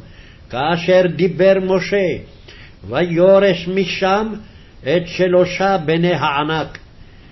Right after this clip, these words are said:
ואת היבוסי יושב ירושלים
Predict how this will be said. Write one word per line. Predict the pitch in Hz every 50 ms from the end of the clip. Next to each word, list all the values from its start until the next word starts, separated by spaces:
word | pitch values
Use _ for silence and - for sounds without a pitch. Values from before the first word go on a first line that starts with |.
| - - - - -
ואת | 110 135 143 156 175 185 180
היבוסי | 180 170 190 185 185 190 175 175 180 170 - - 202
יושב | 214 214 202 196 185 - - 196 202 190 175
ירושלים | 185 190 190 185 185 170 - 185 175 175 185 190 196 202 202 196 196 185 165